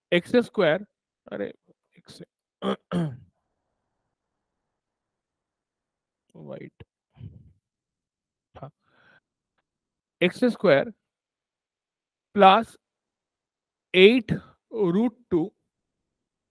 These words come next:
x plus thirty equal to zero, ठीक है?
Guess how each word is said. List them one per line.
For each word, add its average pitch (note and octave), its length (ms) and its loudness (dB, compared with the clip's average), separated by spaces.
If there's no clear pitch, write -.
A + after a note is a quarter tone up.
x F3 400 4
plus A3 300 4
thirty F#3+ 420 0
equal A3 380 2
to A3+ 120 -2
zero, C#3 260 -6
ठीक F3 160 -2
है? - 80 -12